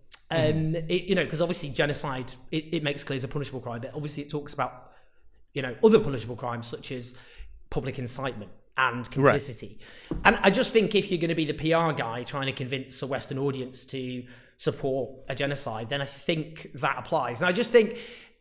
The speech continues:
Speaker 1: this
Speaker 2: Yeah.
Speaker 1: crime is too big, too extreme, and Western public opinion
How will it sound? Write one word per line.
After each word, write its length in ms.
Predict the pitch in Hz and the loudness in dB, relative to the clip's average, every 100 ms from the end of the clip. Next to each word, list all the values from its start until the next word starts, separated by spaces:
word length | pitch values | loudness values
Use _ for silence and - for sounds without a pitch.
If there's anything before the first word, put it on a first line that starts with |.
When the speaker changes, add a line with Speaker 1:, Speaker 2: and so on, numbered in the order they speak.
| - | 4
Speaker 1:
this 200 | 151 214 | 6 8
Speaker 2:
Yeah. 60 | |
Speaker 1:
crime 220 | - 202 170 | 6 4 4
is 180 | 160 - | 2 -2
too 140 | 160 | 2
big, 540 | 135 151 123 - - | 6 6 6 -8 -8
too 220 | - - 165 | 12 12 12
extreme, 760 | 147 - 156 147 120 120 135 143 | 8 -2 -2 -2 -4 -8 -6 -4
and 140 | 151 | 2
Western 340 | 165 165 170 165 | 2 2 -2 -2
public 260 | 151 147 | -4 -6
opinion 520 | - 156 147 135 - | -4 -2 0 -2 -4